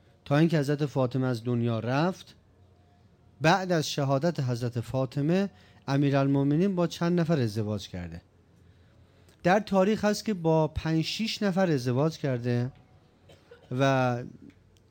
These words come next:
آقای شیخ عباس قمی در کتاب منتهی الآمال تقریباً هفده نفر اسم برده که اینا فرزندان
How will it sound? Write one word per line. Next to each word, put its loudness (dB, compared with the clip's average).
آقای 2
شیخ -2
عباس 0
قمی 0
در 2
کتاب -2
منتهی 0
الآمال 0
تقریباً 0
هفده 0
نفر 2
اسم 0
برده 2
که -2
اینا 2
فرزندان 2